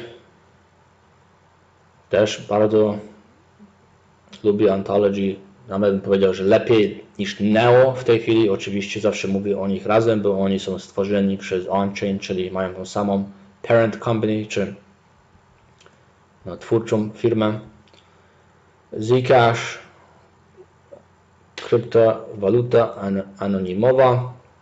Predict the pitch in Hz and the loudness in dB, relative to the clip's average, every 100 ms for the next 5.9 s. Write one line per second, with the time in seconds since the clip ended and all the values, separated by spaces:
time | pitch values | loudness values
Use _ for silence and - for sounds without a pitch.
0 | _ _ _ _ _ _ _ _ _ _ | _ _ _ _ _ _ _ _ _ _
1 | _ _ - - - 127 - 104 98 - | _ _ -12 -10 -10 -10 -14 -12 -12 -16
2 | _ - - - 95 98 - 104 117 120 | _ -20 -8 -2 0 -2 -4 0 2 4
3 | 113 107 107 104 101 98 107 110 110 107 | 2 0 -2 0 -2 -2 0 4 4 2
4 | - - _ _ _ _ _ 110 104 104 | -6 -20 _ _ _ _ _ 0 0 2
5 | 104 98 92 90 92 101 - 95 | 2 0 -6 -2 0 0 -2 -6